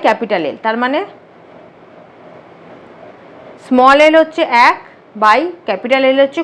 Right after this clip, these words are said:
কুড়ি, কারণ একের কুড়ি অংশ বৃদ্ধি করছে, তাহলে স্মল এল হচ্ছে এক আর ক্যাপিটাল এল হচ্ছে কুড়ি। এটা প্রদত্ত, মানে দেওয়া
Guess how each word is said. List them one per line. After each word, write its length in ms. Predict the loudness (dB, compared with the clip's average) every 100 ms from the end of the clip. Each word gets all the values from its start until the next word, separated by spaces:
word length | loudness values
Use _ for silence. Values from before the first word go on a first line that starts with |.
| -8
কুড়ি, 180 | -10 -6
কারণ 140 | -6 -4 -4
একের 200 | -2 -4 -2
কুড়ি 160 | -2 0 0
অংশ 140 | -2 -8
বৃদ্ধি 200 | -10 -10 -10
করছে, 200 | -8 -10 -12 -20 -20
তাহলে 160 | -14 -12 -4
স্মল 260 | 0 2 2
এল 80 | 0
হচ্ছে 180 | -2 -2 0 2
এক 80 | 0 -4 0 2
আর 80 | 2 -4 -4
ক্যাপিটাল 340 | -2 0 0 2
এল 60 | 2 0
হচ্ছে 160 | -2 -6
কুড়ি। 200 | -6 -8 -10 -2
এটা 140 | 0 2
প্রদত্ত, 340 | 4 2 0 -6 -8
মানে 120 | -6 -2
দেওয়া 180 | 0